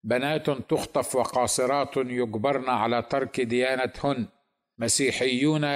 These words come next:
يكتبون في خانة الديانة في بطاقاتهم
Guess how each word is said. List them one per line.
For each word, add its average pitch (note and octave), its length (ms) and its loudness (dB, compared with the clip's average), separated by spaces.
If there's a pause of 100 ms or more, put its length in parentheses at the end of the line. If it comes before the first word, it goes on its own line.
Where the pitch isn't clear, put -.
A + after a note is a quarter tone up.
(180)
يكتبون C3+ 760 0
في B2+ 180 0
خانة C3+ 420 0
الديانة C3 540 0
في C3+ 180 -2
بطاقاتهم C3 960 0